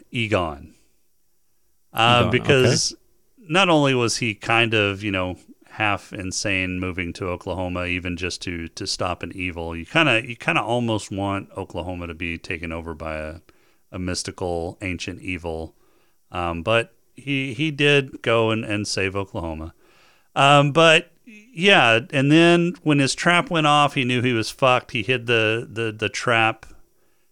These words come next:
Speaker 1: in the, uh, in, in his flo-, floorboards, hoping that somebody would be able to, uh, finish his job for him. And then he got turned into a ghost. So he became the thing that he fought for so many years.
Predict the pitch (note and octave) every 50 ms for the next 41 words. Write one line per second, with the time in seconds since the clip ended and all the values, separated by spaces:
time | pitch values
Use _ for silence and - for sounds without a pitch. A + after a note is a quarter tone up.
0 | _ _ _ - A#2 A#2 A2 G#2+ G2+ G#2+ G#2 G2+ G2+ G2+ F#2+ F#2 F2+ F2+ F2+ -
1 | - - G#2+ G#2+ A2+ A2+ G#2+ G#2 G#2+ G2+ - - - B2+ B2 B2 A#2+ C3+ - -
2 | - - D3 C#3+ D3 C#3+ B2 C3 A#2+ B2 A#2 A2+ A2+ G#2+ - - A#2 G#2+ - A#2
3 | G#2+ G2+ G2+ G2 G2 G2 - - - - A#2 A2+ G#2+ G#2 F#2+ F2+ F2+ F2+ F2+ F2
4 | E2 - F#2+ F#2 F#2 - F#2+ F#2 - - G#2 F#2 F2 F2 E2+ E2+ F2+ F#2 G2 G2+
5 | - _ _ - - G#2+ G2 F#2 F#2 - - G#2+ F#2 F2 F2 E2+ - F#2+ F2+ F2+
6 | E2+ - - F#2 F2+ F2 F2 F2 E2+ E2+ E2+ _ _ _ _ _ _ _ _ _
7 | _ _ _ - - C3 B2+ C3 C#3+ D3+ D3 D3 C#3 C#3+ C3+ C#3 - - C#3 C3
8 | B2 A#2 A#2+ A2+ A2 - B2 G#2+ G#2+ - E2 - - - - - - - - -
9 | - G#2 G2+ G2+ G2+ - - E3+ F3+ F3 E3+ D#3+ - - - C#3 D3 D3 D3 C#3+
10 | C#3 A2+ - - C3 C3 B2+ B2+ B2+ B2 A#2 A2+ G#2+ - - B2 B2 B2 A#2+ A#2
11 | A2+ A2+ G2+ - _ _ _ - - - - C3+ D3 C3 G2 G2 G2+ - - -
12 | - G#2+ G2 F#2 F#2 F2+ F2 - - - F3 G3 F#3 D#3 B2+ G#2+ F#2 F2 E2 D#2
13 | D2+ D#2 E2 G#2+ B2+ - -